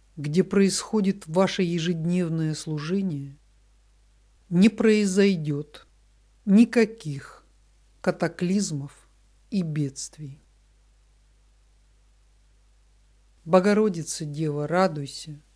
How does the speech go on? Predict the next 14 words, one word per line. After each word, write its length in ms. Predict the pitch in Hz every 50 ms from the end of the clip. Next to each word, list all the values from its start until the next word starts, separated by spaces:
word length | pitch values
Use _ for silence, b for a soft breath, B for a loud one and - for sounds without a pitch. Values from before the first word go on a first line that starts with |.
| _ _ -
благодатная 880 | 147 139 160 175 190 185 208 202 185 240 247 247 240 - 220 226 214
Мария, 680 | 214 208 208 202 202 202 190 180 165 156 139 139 147 - _ _ _ _ _
Господь 600 | 170 165 196 202 202 - _ - 254 254 247 -
с 100 | - -
тобою, 640 | - 160 139 131 139 147 147 147 143 143 143 139 143 _ _ _ _ _ _ _ _ _ _
благословенна 880 | - 156 170 190 190 220 208 214 - 214 214 220 247 262 254 240 240 233
ты 160 | 233 - 220
в 60 | 196
женах, 640 | 190 185 190 190 165 151 147 143 139 - - _ _ _ _ _ _ _ _ _
и 80 | 180 175
благословен 760 | 165 190 196 185 202 196 202 - 208 202 196 233 240 233 226
плод 340 | 226 - 202 214 214 214 -
чрева 460 | - - - 190 208 220 208 180 151
твоего. 640 | - - 147 139 139 139 139 139 139 139 139 135